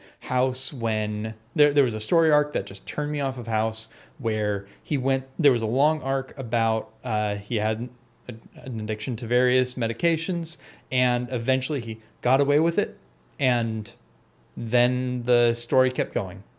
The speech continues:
He faced repercussions. The repercussions wound up going away and everything stayed the same. Uh, I feel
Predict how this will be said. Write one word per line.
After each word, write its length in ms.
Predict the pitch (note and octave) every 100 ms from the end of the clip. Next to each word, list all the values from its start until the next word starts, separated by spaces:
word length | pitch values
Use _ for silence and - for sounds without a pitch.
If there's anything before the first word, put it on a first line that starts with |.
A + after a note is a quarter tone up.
| -
He 100 | A#2
faced 360 | A#2+ C#3 B2
repercussions. 600 | C3 A#2+ A#2 E3 D#3+ E3
The 60 | -
repercussions 540 | G#2+ - A#2 - A#2
wound 140 | C3 A2+
up 140 | A2+
going 200 | A#2+ A2
away 440 | G#2 C3 D3 D#3 D3+ - - -
and 420 | B2 A#2 A#2 A2+ -
everything 640 | A#2 A#2+ A2 A2+ A2 A2
stayed 480 | G#2+ - G#2+ G#2 G#2
the 80 | A2
same. 380 | - G#2+ C3 B2+ _ - - - -
Uh, 280 | G#2 G2 G#2 - _ _ _ _ _ _ _
I 180 | - C3+
feel 640 | C3+ D3 C3 A#2+ A2+ G#2+